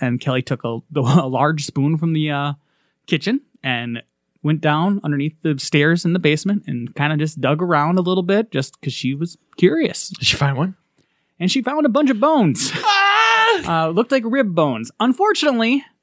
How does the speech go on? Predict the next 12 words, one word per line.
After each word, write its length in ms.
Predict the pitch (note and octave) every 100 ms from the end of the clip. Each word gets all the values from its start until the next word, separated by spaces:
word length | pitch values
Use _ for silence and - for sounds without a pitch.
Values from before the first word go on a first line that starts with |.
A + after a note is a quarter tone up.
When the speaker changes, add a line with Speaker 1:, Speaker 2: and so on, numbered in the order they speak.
| _ _ _ _
Speaker 1:
she 160 | - G#3+
left 200 | C#4+ -
them 120 | C4
in 80 | B3
the 100 | A3+
locked 320 | A3+ A3+ -
basement 380 | A#3+ B3+ F3+ -
to 60 |
go 120 | F3+ F3+
get 120 | F3+
her 80 | E3
husband 480 | F3+ G3+ B3+ C#4